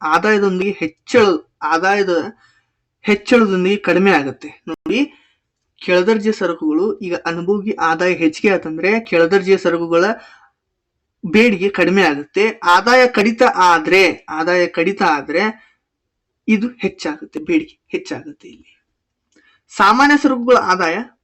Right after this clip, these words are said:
ಪರಿಣಾ-, ಪರಿಣಾಮ ಧನಾ-, ಪರಿಣಾಮ ಧನಾತ್ಮಕವಾಗಿರುತ್ತದೆ.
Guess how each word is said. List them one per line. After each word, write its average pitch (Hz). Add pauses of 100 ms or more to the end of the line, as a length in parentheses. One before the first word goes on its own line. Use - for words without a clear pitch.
(200)
ಪರಿಣಾ-, 233 (400)
ಪರಿಣಾಮ 226 (260)
ಧನಾ-, 180
ಪರಿಣಾಮ 220
ಧನಾತ್ಮಕವಾಗಿರುತ್ತದೆ. 170